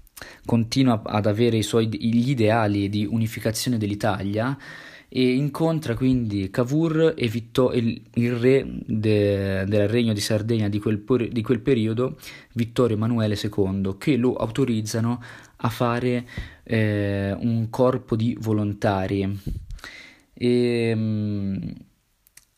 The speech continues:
partecipa successivamente alla seconda guerra di indipendenza e, e riesce a ottenere delle vittorie molto importanti che gli permisero,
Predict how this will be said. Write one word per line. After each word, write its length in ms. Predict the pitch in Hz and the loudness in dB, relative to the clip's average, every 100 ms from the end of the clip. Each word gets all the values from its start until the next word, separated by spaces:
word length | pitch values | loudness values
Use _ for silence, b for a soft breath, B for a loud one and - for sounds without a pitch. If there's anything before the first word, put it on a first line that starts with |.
| _ _ | _ _
partecipa 600 | 127 131 - 156 151 - | 0 0 2 2 2 -2
successivamente 840 | 113 123 131 117 127 123 135 117 117 | -4 -4 -2 -2 0 2 2 0 0
alla 140 | 107 | 0
seconda 360 | 107 - 123 113 | 0 -2 0 2
guerra 220 | 120 113 | 2 2
di 120 | 110 | 0
indipendenza 1040 | 107 104 117 110 107 104 98 98 123 143 151 B B B B B | -2 -2 -2 -2 0 0 -2 -4 -2 -2 -4 B B B B B
e, 800 | - 117 110 107 104 104 101 95 | -2 0 2 2 2 2 0 -2
e 100 | 123 | 0
riesce 500 | 131 143 - 131 117 | 2 2 0 2 2
a 40 | |
ottenere 380 | 107 - 131 131 | 2 0 0 2
delle 220 | 117 110 | 2 0
vittorie 880 | 104 113 113 151 139 123 107 101 - B B B | 0 -4 -2 2 4 4 2 0 -2 B B B
molto 320 | - 135 127 120 | 0 0 2 -2
importanti 1000 | 113 127 - 131 110 107 113 131 135 B B B - | 0 -2 -2 -2 0 -2 -4 -4 -4 B B B -8
che 880 | - 120 110 104 101 98 95 - - _ - _ _ | 0 2 2 0 0 -2 -4 -8 -16 _ -20 _ _
gli 600 | - 117 117 113 113 123 | -4 -2 0 2 2 0
permisero, 960 | 120 123 120 127 123 117 123 127 135 117 | 0 0 2 2 2 2 0 0 0 -4